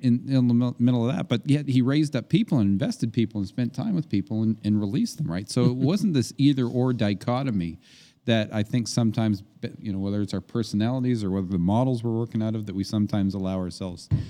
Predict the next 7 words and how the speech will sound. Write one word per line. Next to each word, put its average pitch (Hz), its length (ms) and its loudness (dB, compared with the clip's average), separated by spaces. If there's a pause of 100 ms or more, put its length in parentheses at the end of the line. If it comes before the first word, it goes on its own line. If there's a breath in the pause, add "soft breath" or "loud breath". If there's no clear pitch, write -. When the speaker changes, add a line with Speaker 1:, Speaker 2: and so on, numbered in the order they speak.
(180 loud breath)
Speaker 1:
to - 80 -6
kind 98 220 0
of, - 60 -4
oops, 156 240 -8 (520 loud breath)
fall, 123 260 0
fall 117 320 0
into. 110 340 0